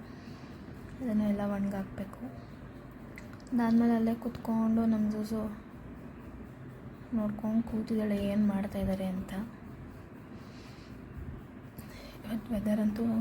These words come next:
ಸಿಕ್ಕಾಪಟ್ಟೆ ಚೆನ್ನಾಗಿತ್ತು. So, ಮೆಂತ್ಯ ಸೊಪ್ಪು ಹಾಕಿದ್ವಲ್ಲ,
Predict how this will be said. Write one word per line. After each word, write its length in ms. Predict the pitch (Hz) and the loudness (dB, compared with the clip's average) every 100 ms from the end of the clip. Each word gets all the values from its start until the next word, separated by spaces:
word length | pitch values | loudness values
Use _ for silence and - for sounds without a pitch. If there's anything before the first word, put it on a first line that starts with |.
| - | 0
ಸಿಕ್ಕಾಪಟ್ಟೆ 720 | - - - 226 220 208 226 233 | -6 -10 -4 -4 -2 -2 0 2
ಚೆನ್ನಾಗಿತ್ತು. 880 | 233 202 202 196 - - - - - - - - - - - - - - - - - - - - - - - - - - - - - - - - - - - - - - - - - | 4 4 4 0 -2 -2 -2 -6 -12 -14 -16 -14 -14 -14 -14 -14 -14 -14 -14 -12 -12 -14 -14 -14 -12 -12 -12 -12 -12 -14 -14 -14 -14 -14 -16 -16 -16 -14 -14 -14 -14 -14 -14 -14 -12
So, 240 | - 262 | -4 2
ಮೆಂತ್ಯ 340 | 208 202 220 | 4 4 0
ಸೊಪ್ಪು 280 | 220 214 208 | -2 -2 0
ಹಾಕಿದ್ವಲ್ಲ, 460 | 202 208 202 202 | -2 -2 -2 2